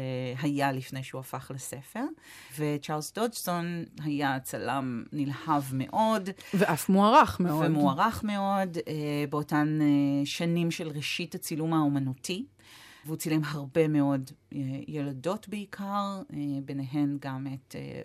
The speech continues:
Speaker 1: בנותיה של, אה, משפחת, אה, לידל, שאנחנו נרחיב עליהן בפרק הבא שיוקדש, אה, שיוקדש לו. אבל אני רוצה לדבר רגע על הצילום באמת כ-, ככלי הזה שיכול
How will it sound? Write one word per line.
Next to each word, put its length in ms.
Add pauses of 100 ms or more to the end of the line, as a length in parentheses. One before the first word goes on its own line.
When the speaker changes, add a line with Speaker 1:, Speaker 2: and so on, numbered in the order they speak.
Speaker 1:
בנותיה 540
של, 160 (200)
אה, 140
משפחת, 560
אה, 140
לידל, 420
שאנחנו 760
נרחיב 400
עליהן 260 (460)
בפרק 420
הבא 220
שיוקדש, 680
אה, 60 (540)
שיוקדש 560
לו. 180 (320)
אבל 180
אני 160
רוצה 540
לדבר 340
רגע 220
על 80
הצילום 440 (200)
באמת 420
כ-, 120 (1500)
ככלי 400
הזה 160
שיכול 720